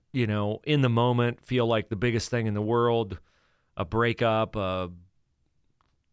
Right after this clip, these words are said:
challenge on a sports team. He's lived with me through those kinds of things. He's been an invaluable source of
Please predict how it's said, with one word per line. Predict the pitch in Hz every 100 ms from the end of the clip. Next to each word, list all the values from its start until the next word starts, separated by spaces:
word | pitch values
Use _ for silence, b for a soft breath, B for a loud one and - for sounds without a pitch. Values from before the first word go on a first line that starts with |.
| _ _
challenge | - 135 127 131 120
on | 117
a | 117
sports | - 123 123 -
team. | 117 113 104
He's | 107 135 101
lived | 123 117 101
with | 101
me | 104 117 120
through | - 123
those | 113 107
kinds | - 117 113
of | 95
things. | 113 110 104
He's | 123 110
been | 90 110
an | 101
invaluable | 110 101 107 110 101 98
source | - 110 110 -
of | 101 85